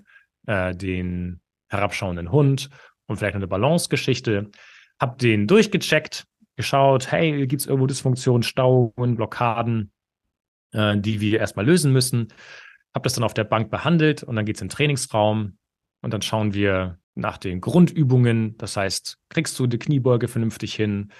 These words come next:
Kriegst du ein Kreuzheben, äh, vernünftig hin? Wie sieht's aus mit Schulterdrücken?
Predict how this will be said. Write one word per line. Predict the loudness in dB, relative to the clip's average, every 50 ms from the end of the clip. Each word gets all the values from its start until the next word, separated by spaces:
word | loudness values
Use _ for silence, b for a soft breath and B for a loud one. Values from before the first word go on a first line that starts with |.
| B B B B B _ _
Kriegst | -4 -2 -2 -2 -2 -2
du | 0 2 2
ein | 2 2 0 0
Kreuzheben, | -2 -4 0 4 4 4 4 2 0 0 2 2 2 2 2 0 0 -2 -4 -6 -8 -8
äh, | -6 -6 -6 -6 -8
vernünftig | -8 -6 -4 -2 -2 -4 -4 -6 -10 -12 -8
hin? | -8 -8 -8 -8 -10 -14 B B B B B B B B _ -2
Wie | 2
sieht's | 2 2 2 0 0
aus | 2 2 2 2 2 0
mit | -2 -2 -2
Schulterdrücken? | -2 0 0 2 2 0 -2 -4 -2 -2 -4 -4 -2 -2 -2 -2 -2 -2 -4 -6 -10 -14